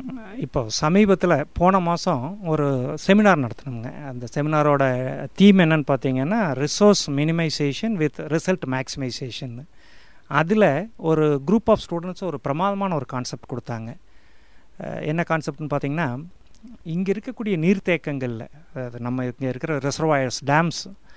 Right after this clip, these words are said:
அஹ், irrigation purpose இருக்கிற எல்லா டேம்ஸ்லயும் water storage ரொம்ப குறைவா இருக்கு. ஏன்னா, மழை ரொம்ப குறைஞ்சு போச்சு. இப்ப மழை குறைஞ்சு போச்சு, விவசாயம் வந்து, அஹ், ஒரு சிரமத்தை,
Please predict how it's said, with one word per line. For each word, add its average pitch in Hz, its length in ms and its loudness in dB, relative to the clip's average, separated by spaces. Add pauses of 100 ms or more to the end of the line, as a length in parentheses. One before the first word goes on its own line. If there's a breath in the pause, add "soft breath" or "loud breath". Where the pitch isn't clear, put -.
(360 soft breath)
அஹ், 147 360 -6
irrigation 156 560 0
purpose 139 300 -6
இருக்கிற 135 260 -4
எல்லா 143 240 4
டேம்ஸ்லயும் 143 720 0 (160)
water 170 540 -2
storage 185 280 -12
ரொம்ப 175 280 -2
குறைவா 151 260 0
இருக்கு. 139 280 -2
ஏன்னா, 269 100 -2
மழை 208 280 2
ரொம்ப 170 280 -2
குறைஞ்சு 139 280 -4
போச்சு. 120 340 -10 (340 soft breath)
இப்ப 196 200 2
மழை 190 320 4
குறைஞ்சு 220 280 0
போச்சு, 190 280 -2
விவசாயம் 190 560 0
வந்து, 170 540 -4 (140)
அஹ், 170 320 -12
ஒரு 156 580 -2
சிரமத்தை, 165 460 -4